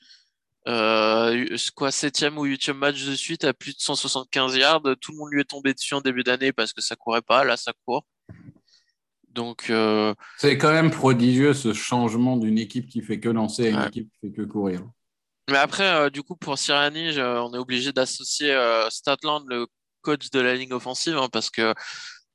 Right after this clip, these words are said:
Speaker 1: si le running ba-, le running game fait autant, c'est avant tout grâce à la ligne offensive, hein, parce que est-ce que t-,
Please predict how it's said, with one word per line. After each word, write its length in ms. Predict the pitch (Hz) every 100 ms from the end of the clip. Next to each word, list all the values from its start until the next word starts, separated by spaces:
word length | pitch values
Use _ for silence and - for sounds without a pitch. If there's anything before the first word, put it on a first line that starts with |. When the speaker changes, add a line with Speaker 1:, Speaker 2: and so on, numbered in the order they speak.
| _
Speaker 1:
si 320 | - - 151
le 80 | 147
running 380 | 139 143 143 139
ba-, 240 | 143 143 -
le 140 | 135
running 320 | 135 143 143 143
game 200 | 143 139
fait 200 | - 123
autant, 360 | 139 - 165 180
c'est 180 | - 117
avant 220 | 117 127
tout 180 | - 147
grâce 260 | 127 127
à 80 | 127
la 120 | 117
ligne 180 | 117 120
offensive, 420 | 117 135 - 165
hein, 120 | 123 -
parce 200 | 117 -
que 240 | - 117 110 _ _ _ _ _ - - _ _
est-ce 180 | 135 151
que 80 | 185
t-, 120 | -